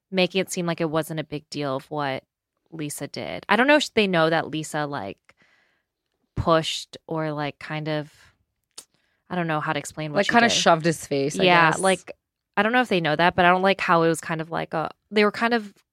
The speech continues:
Speaker 1: excusing it a little
Speaker 2: Like,
Speaker 1: bit.
Speaker 2: downplayed it a
Speaker 1: Yeah,
Speaker 2: little?
Speaker 1: so
Speaker 2: Yeah.
Speaker 1: that was where, those are the types of things where I was like, "Well, like, that should never be seen as okay, so, like, don't downplay it."
Speaker 2: Yeah, no, I get that. I, I think it was, uh, definitely awkward, and it shows, like,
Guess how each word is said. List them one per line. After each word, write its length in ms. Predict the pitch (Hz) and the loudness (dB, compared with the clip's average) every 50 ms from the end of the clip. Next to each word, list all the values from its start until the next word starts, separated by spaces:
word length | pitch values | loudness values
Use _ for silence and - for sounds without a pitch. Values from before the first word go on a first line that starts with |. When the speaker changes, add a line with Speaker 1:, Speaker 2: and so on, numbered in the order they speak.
| _ _ - | _ _ -14
Speaker 1:
excusing 600 | 175 - - - - 160 147 139 - 185 185 202 | -12 -10 -10 -10 -10 -10 -12 -10 -8 -8 -6 -4
it 160 | 214 240 247 | -4 -4 -2
a 60 | - 269 | -2 -2
little 180 | 262 254 262 | -2 0 -2
Speaker 2:
Like, 80 | 254 - | 0 0
Speaker 1:
bit. 300 | 262 269 277 277 254 - | 2 2 2 2 0 -2
Speaker 2:
downplayed 120 | 170 160 | -4 -2
it 40 | 165 | 0
a 20 | 185 | 2
Speaker 1:
Yeah, 180 | 175 170 160 | 4 4 4
Speaker 2:
little? 260 | 160 - 202 208 220 240 | 4 2 2 2 2 4
Speaker 1:
so 360 | 190 185 180 175 175 170 170 _ _ | 4 6 6 6 4 2 -2 _ _
Speaker 2:
Yeah. 260 | - 175 165 170 170 170 - | -10 -8 -6 -6 -4 0 4
Speaker 1:
that 160 | 220 220 226 | 6 6 6
was 180 | 233 233 220 214 | 6 4 2 2
where, 420 | 208 202 185 180 175 170 156 - - _ _ _ _ _ - | 2 4 6 6 6 4 2 0 -4 _ _ _ _ _ -4
those 240 | 190 208 208 208 | 2 2 2 4
are 60 | 233 226 | 2 2
the 100 | 208 190 | 0 0
types 200 | - 185 175 165 | 0 0 -2 -2
of 40 | - | -4
things 200 | 165 156 151 - | -10 -8 -6 -4
where 80 | 165 | -4
I 20 | 160 | -4
was 100 | 160 - | -4 -2
like, 200 | 165 165 - - | -4 -4 -4 -2
"Well, 420 | 269 285 285 285 285 247 - - - _ _ _ _ _ - | 0 2 4 4 2 2 0 -4 -10 _ _ _ _ _ -6
like, 200 | 233 254 240 - | -4 -2 -2 0
that 140 | 254 254 - | 0 -2 0
should 120 | - 294 269 | -2 -4 0
never 220 | 233 202 208 226 | 0 0 0 0
be 140 | 208 208 185 | -2 -2 -4
seen 240 | - - 185 175 180 | -6 -4 -4 -2 -2
as 100 | 175 175 | -2 -2
okay, 340 | 165 151 - - 151 151 170 | -4 -6 -4 -4 -4 -4 -4
so, 100 | - 175 156 | -6 -6 -6
like, 200 | 151 139 143 - | -6 -8 -8 -10
don't 220 | 151 127 - - _ _ - | -10 -10 -12 -12 _ _ -14
downplay 480 | - - - - _ - - 90 90 | -14 -12 -14 -14 _ -12 -12 -10 -10
it." 80 | - - _ | -10 -12 _
Speaker 2:
Yeah, 380 | - 190 196 202 190 180 180 180 | -8 -4 -2 0 0 0 0 -2
no, 160 | 190 202 208 | -2 -2 0
I 80 | 196 196 | 0 0
get 180 | 185 165 151 - | 0 -2 -2 -2
that. 280 | 143 139 143 - - - | -2 -2 -2 -2 -4 -2
I, 160 | 151 196 180 - | 0 0 2 2
I 100 | 190 196 | 2 2
think 180 | 190 214 220 220 | 2 0 0 0
it 40 | 226 | 2
was, 220 | 190 185 175 156 143 | 2 0 -2 -2 -4
uh, 400 | - - 160 147 - - 131 165 | -2 -2 0 0 -2 -2 -4 -6
definitely 460 | 160 160 156 - - 127 - 156 - | -2 -2 -2 -2 -2 -6 -6 -6 -6
awkward, 400 | - 131 143 143 - 156 156 156 | -6 -6 -8 -6 -6 -6 -4 -4
and 120 | 143 135 | -4 -6
it 60 | 143 - | -8 -8
shows, 320 | - - 143 139 147 139 | -6 -6 -4 -4 -4 -4
like, 200 | - 147 147 - | -6 -6 -6 -8